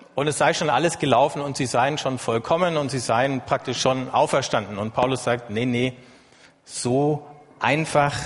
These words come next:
ist es nicht, weil die Schlussfolgerung war dann die, äh, jetzt ist sowieso egal, was wir machen. Also wenn du schon vollkommen bist, dann,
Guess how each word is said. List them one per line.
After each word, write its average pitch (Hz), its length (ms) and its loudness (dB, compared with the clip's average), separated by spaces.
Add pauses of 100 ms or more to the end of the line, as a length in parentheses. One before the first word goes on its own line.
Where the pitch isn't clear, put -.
(140)
ist 139 140 2
es 123 180 2
nicht, 202 220 0
weil 135 140 4
die 139 80 -4
Schlussfolgerung 190 640 2
war 151 120 4
dann 139 180 0
die, 226 160 2 (320)
äh, 143 160 -4
jetzt 143 280 2
ist 240 120 -4
sowieso 202 380 0
egal, 117 420 2
was 120 200 0
wir 120 140 0
machen. 160 300 0 (120)
Also 120 320 0 (440)
wenn 170 240 2
du 202 80 2
schon 175 220 0
vollkommen 151 500 2
bist, 233 360 2
dann, 156 400 0